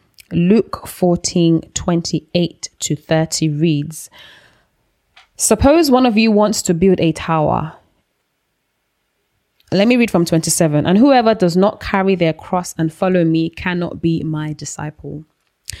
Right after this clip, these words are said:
Suppose one of you wants to build a tower. Wouldn't you first sit down and estimate the cost to see if you have enough money to complete it? For if you lay the foundation and are not able to finish it, everyone who sees it would rid-, ridicule you, saying,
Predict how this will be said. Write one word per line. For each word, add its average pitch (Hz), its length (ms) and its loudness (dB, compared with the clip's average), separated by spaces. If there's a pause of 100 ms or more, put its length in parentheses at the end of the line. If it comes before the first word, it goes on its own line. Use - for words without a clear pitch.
(160)
Suppose 285 360 2
one 262 120 2
of 226 100 2
you 240 100 4
wants 226 260 0
to - 80 -10
build 180 240 2
a 165 120 0
tower. 156 360 0
Wouldn't 190 240 0
you 196 80 0
first 175 380 -2
sit - 300 -6
down 160 260 0
and 151 200 -2
estimate 185 460 -4
the 156 80 -4
cost - 640 -6
to 156 120 -4
see 185 240 -2
if - 200 -6
you 156 80 -2
have 165 220 -4
enough 160 300 -4
money 156 460 0
to - 120 -8
complete 156 500 -8
it? - 360 -10 (640)
For 214 120 2
if 302 180 2
you 247 100 6
lay 202 280 4
the 208 100 0
foundation 180 600 0
and 165 120 2
are 160 60 2
not 170 180 0
able 196 320 2
to - 120 -6
finish - 440 -4
it, - 240 -10 (380)
everyone 214 400 4
who 190 120 2
sees 190 300 0
it 180 120 0
would 160 260 -2
rid-, 175 180 2
ridicule 202 520 2
you, 160 200 2
saying, 160 480 2